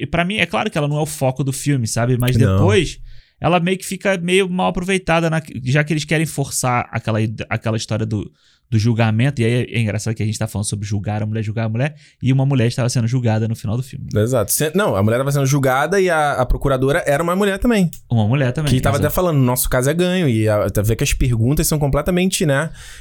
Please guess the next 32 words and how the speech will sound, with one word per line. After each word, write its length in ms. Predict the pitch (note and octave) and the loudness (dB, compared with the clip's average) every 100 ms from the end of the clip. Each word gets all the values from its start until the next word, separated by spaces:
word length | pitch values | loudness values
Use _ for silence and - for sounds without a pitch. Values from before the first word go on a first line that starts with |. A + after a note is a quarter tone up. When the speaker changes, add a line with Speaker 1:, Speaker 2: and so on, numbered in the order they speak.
| - | -6
Speaker 2:
e-, 320 | A2 G#2 B2+ A#2+ | 0 2 2 2
é, 320 | A#2 A2 A2+ | 2 2 2
enviesadas 920 | A2 A#2+ C#3+ C#3 A#2+ C#3 C#3 A2 G#2 | 2 2 2 2 2 0 0 0 0
e 60 | A2+ | 0
tal, 280 | - G#2+ | 0 2
Speaker 1:
É, 40 | G#2 | 4
Speaker 2:
né? 140 | G2+ | 4
Speaker 1:
e 40 | A#2 | 4
você 240 | A#2+ - | 2 0
vê 160 | A#2 D#3 | 0 -2
que 140 | D#3+ | -2
o 80 | D#3 | -2
advogado 640 | C3+ C3 C3 A2+ A#2 C#3+ D#3+ | -2 -2 -2 0 2 0 0
de 120 | D3+ | -2
defesa 760 | C#3+ C#3+ - A#2+ A2+ G#2 G2+ - _ | -2 -4 -2 0 0 -2 -4 -8 _
dela, 760 | G#2 G2+ A2 F#3+ G3+ A#2 D#2 - _ | -6 0 2 2 0 -2 -6 -14 _
da, 260 | - F#2 - | -8 -8 -8
da 140 | - F2+ | -8 -8
doula 520 | F#2+ G#2 G#2+ G#2+ F#2+ | -6 -2 -2 -2 -4
e 20 | |
da, 160 | G2 G2 | -6 -6
da 100 | G2 | -6
parteira, 600 | - G#2+ - A2 E3 B2 - _ _ _ - | -8 -8 -4 -2 0 -2 -8 _ _ _ -2
é 120 | A2+ | 4
um 160 | D3 C#3 | 4 6
homem, 460 | A#2+ C#3 F#3 A#3 _ _ _ _ - | 4 4 2 -2 _ _ _ _ 0
e 60 | |
as 80 | C3+ | 0
perguntas 640 | - D#3 C3 A#2+ A3 D#4+ - | 2 0 0 0 -4 -4 -6
que 80 | |
ele 120 | G#3+ G3 | -6 -6
faz 560 | - C3 A2+ G#2+ - | -6 -2 -2 -2 -6